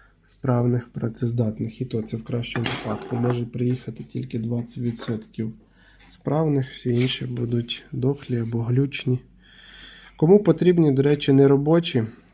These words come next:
або глючні, або несправностями різними,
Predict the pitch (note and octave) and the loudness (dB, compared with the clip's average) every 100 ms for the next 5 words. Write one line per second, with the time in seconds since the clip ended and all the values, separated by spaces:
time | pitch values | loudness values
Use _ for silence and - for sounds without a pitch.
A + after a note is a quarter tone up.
0 | - B2 B2+ B2 B2+ D3+ D#3 - C3 A#2+ | -6 0 2 4 4 2 2 4 4 4
1 | - - - - A#2+ A#2 A#2 A2+ - C3+ | -2 -18 -20 -10 -6 -2 -2 -4 -6 -6
2 | B2+ A#2 - C#3 C#3 C3+ B2+ - B2 A#2+ | -4 -4 -4 0 2 2 2 0 0 4
3 | B2 A#2 A#2 A#2 A#2 | 4 4 2 2 0